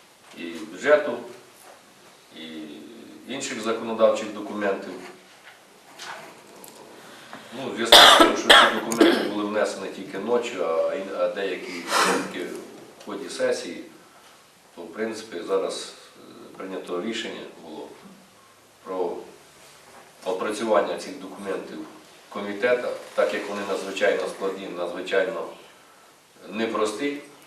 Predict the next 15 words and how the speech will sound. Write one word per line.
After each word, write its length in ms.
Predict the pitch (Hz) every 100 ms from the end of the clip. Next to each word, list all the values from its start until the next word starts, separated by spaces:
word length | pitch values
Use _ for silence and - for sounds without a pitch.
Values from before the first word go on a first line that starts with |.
| - - -
і 100 | 104
важливі 560 | 101 104 107 147 147 - -
для 240 | - - - - - - - - - - - - - -
суспільства, 640 | 120 113 110 101 - - - - - - - - - - - - - -
то 240 | 95 95 87 87 -
сказав 300 | - 101 117
голова 300 | 98 104 104
Верховної 340 | 104 104 101 101
Ради, 180 | 98 -
що 140 | 92 95
будуть 220 | 101 -
працювати 540 | 98 95 101 95 92 87 87 - - - - - - -
скільки, 440 | - 139 139 139
скільки 340 | 139 - 110 -
потрібно, 640 | - 90 - 120 - -